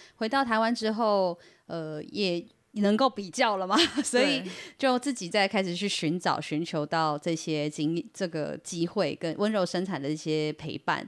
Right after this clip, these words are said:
Speaker 2: 对。
Speaker 1: 那，那时候有接触到哪些课程吗？那时候对你而言。
Speaker 2: 呃，呃，我在台湾的时候就是，反正我觉得，呃，因为一开始我是先找导乐，
Speaker 1: 嗯。
Speaker 2: 然后，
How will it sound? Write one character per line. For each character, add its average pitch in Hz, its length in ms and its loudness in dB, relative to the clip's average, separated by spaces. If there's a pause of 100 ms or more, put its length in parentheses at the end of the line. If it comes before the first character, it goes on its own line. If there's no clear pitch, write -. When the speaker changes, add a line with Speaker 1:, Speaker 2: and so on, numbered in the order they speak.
Speaker 2:
对。 180 280 -6
Speaker 1:
那， 320 160 4
那 359 100 4
时 240 140 2
候 247 200 2
有 180 160 0
接 202 160 0
触 220 140 -2
到 196 140 -2
哪 131 120 -6
些 - 160 -4
课 180 240 -4
程 160 220 -6
吗？ 139 360 -8
那 180 80 -2
时 160 140 -6
候 139 260 -6
对 - 120 0
你 214 80 4
而 208 80 4
言。 208 220 2
Speaker 2:
呃， 196 440 -2 (720)
呃， 214 180 2
我 202 120 4
在 285 280 0
台 214 240 -4
湾 226 260 2
的 226 100 2
时 190 260 -4
候 196 280 0
就 208 160 0
是， 190 580 -2 (680)
反 214 120 2
正 330 140 4
我 220 100 2
觉 180 140 -4
得， 202 260 0 (600)
呃， 185 320 -2
因 262 160 4
为 269 260 4
一 247 80 -4
开 285 280 0
始 254 120 -2
我 165 160 2
是 196 140 -4
先 202 220 -2
找 156 180 -2
导 - 220 -6
乐， - 420 -8 (320)
Speaker 1:
嗯。 190 160 -8
Speaker 2:
然 190 180 0
后， 214 480 4